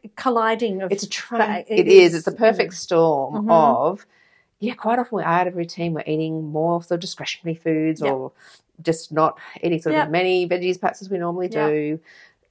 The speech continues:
Speaker 2: It's the weather's warmer for the first time in about six or
Speaker 1: So,
Speaker 2: nine months
Speaker 1: yeah,
Speaker 2: where
Speaker 1: like, um, you think kids are back at swimming?
Speaker 2: back
Speaker 1: Kids are
Speaker 2: swimming.
Speaker 1: back at athletics, like,
Speaker 2: Back in their
Speaker 1: traditionally
Speaker 2: crop tops.
Speaker 1: sports. Yeah,
Speaker 2: <laughs>
Speaker 1: crop tops and hot pants.
Speaker 2: Back on the beach in their cozies.
Speaker 1: Yeah, that's right.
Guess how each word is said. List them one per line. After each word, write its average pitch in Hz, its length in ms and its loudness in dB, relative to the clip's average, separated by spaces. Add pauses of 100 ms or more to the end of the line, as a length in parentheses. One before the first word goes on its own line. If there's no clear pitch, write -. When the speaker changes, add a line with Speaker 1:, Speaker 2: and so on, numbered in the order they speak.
(280)
Speaker 2:
It's - 320 -6
the 160 80 -4
weather's 175 300 0
warmer 170 260 0
for 165 100 -8
the 160 100 -10
first 151 340 -6
time 160 320 -2
in 156 200 -6 (360)
about - 180 -6
six - 260 -10
or 220 60 0
Speaker 1:
So, 214 80 2
Speaker 2:
nine 202 180 0
months 208 220 0
Speaker 1:
yeah, 220 80 -4
Speaker 2:
where 180 380 4
Speaker 1:
like, 208 120 -14 (300)
um, 185 460 -6 (100)
you 226 80 -10
think 208 280 -8
kids 226 200 -6
are 196 60 -2
back 185 240 -4
at - 100 -14
swimming? 269 480 -6 (140)
Speaker 2:
back 175 220 -2
Speaker 1:
Kids - 120 -16
are 226 120 2
Speaker 2:
swimming. 226 120 2
Speaker 1:
back 220 220 2
at 220 120 -8
athletics, 220 760 -8
like, - 180 -4
Speaker 2:
Back - 180 0
in 247 60 2
their 165 120 4
Speaker 1:
traditionally 262 240 6
Speaker 2:
crop 277 200 8
tops. 240 40 10 (260)
Speaker 1:
sports. 381 100 -4
Yeah, 285 380 10 (160)
Speaker 2:
<laughs> 440 140 8
Speaker 1:
crop - 200 10
tops - 240 4
and 240 100 0
hot 240 200 0
pants. - 580 -14
Speaker 2:
Back 196 160 4
on 180 80 4
the 165 60 0
beach 220 320 2
in 196 80 -2
their 170 100 0
cozies. 220 380 2
Speaker 1:
Yeah, 233 400 4
that's - 360 -4
right. 240 200 4